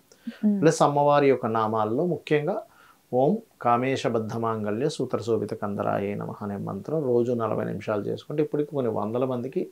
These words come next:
Speaker 2: అయింది మ్యారేజ్. అది పెద్ద విషయం కాదు. అది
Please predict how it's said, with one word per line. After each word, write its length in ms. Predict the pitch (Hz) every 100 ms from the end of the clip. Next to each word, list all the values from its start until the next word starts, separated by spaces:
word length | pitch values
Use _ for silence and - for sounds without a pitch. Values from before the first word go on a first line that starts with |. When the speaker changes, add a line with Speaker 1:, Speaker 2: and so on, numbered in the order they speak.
| 110
Speaker 2:
అయింది 240 | 110 113
మ్యారేజ్. 360 | 101 104 101 101
అది 100 | 92
పెద్ద 180 | 101 101
విషయం 340 | 104 104 104
కాదు. 200 | - - - _ _ _ _ - - - -
అది 220 | 107 104